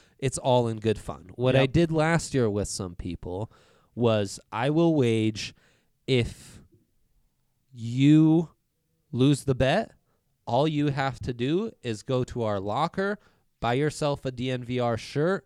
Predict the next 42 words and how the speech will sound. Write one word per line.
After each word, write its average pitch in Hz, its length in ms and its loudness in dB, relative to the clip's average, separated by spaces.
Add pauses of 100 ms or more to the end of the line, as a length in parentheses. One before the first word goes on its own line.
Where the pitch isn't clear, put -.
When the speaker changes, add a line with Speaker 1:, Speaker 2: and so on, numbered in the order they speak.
(140)
Speaker 2:
Or 220 160 0
hat. 262 260 -8 (560)
Speaker 1:
And 113 540 -4 (100)
Speaker 2:
I, 131 200 -12
I'm 147 160 -6
a 139 60 -6
big 120 260 -12
fan 104 200 -14
of - 60 -20
hats 131 140 -12
Speaker 1:
you've 135 180 2
Speaker 2:
right - 60 -14
now. - 80 -2
Speaker 1:
paid 135 200 4
off 123 260 2
the 120 100 -2
bet. 107 300 -4 (260)
If 117 180 -6 (120)
I 165 240 4
lose, 160 520 6 (320)
you 104 140 -14
give 131 200 -4
me 160 100 -4
your 156 220 2
address, 123 560 0 (360)
paid 127 420 0 (200)
by 151 260 2
me, 143 340 -6 (280)
I 123 120 0
will 123 160 0
send 110 360 -8
you 101 300 -6
a 113 80 -6
D 107 200 -6
N 98 120 -6
V 104 140 -6
R 92 160 -6
shirt - 220 -6
to 180 180 4
your 160 120 6
Speaker 2:
Ooh. 135 80 2
Speaker 1:
place. - 340 -8